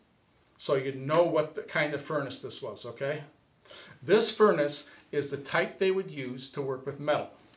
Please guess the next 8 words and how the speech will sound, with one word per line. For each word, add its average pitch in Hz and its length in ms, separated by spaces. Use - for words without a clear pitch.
And 139 160
we 135 120
have 147 160
a - 20
sample. - 420
Isn't 151 240
this 160 180
cute? 175 420